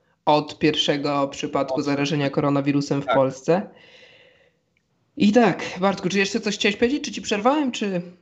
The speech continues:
Speaker 2: Nie przerwałeś mi jeszcze, tylko tak właśnie sobie przypomniałem, że,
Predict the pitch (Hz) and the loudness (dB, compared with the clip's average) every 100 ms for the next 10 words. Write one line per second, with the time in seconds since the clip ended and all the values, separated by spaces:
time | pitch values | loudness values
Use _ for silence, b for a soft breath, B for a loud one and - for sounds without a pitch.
0 | _ _ _ b b b 311 - 339 359 | _ _ _ b b b -18 -12 -4 0
1 | 254 233 208 214 175 196 - _ - 180 | 0 -2 -6 -6 -8 -12 -12 _ -10 -8
2 | 175 165 - 151 165 175 170 156 156 156 | -8 -10 -12 -6 0 2 4 2 4 4
3 | 165 | 2